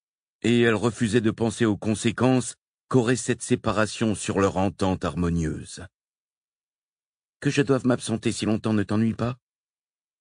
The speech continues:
demanda-t-elle à Geneviève. Elles entrèrent dans le hall de l'hôtel. Une douzaine de clients étaient assis autour du feu qui grondait au centre de la salle.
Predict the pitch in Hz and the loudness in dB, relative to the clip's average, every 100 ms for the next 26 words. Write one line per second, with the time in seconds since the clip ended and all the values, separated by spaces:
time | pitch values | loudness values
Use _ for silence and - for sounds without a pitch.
0 | - 87 92 90 92 92 87 80 87 78 | -4 0 2 2 0 0 0 0 -2 2
1 | 95 101 90 _ _ _ _ _ _ _ | 0 0 -8 _ _ _ _ _ _ _
2 | _ _ _ _ _ _ _ 87 101 85 | _ _ _ _ _ _ _ 0 2 2
3 | 113 - 117 107 92 104 101 104 92 90 | -2 0 0 0 0 2 2 2 2 0
4 | 85 90 82 71 - _ _ _ _ _ | 0 -2 -2 -4 -10 _ _ _ _ _
5 | _ - 95 101 92 95 87 95 87 78 | _ -2 2 2 0 0 0 0 -2 -2
6 | 95 104 107 87 92 90 90 - 107 - | 0 2 2 0 -4 -4 -4 -2 -2 -4
7 | _ _ 95 107 - 110 90 107 101 - | _ _ 2 2 0 -2 0 -2 -2 0
8 | 113 110 - 90 - 95 92 90 80 92 | 0 0 -4 -6 -2 0 2 0 -2 -4
9 | 87 - 87 87 90 - - 69 | -4 -2 0 0 0 -2 -2 -4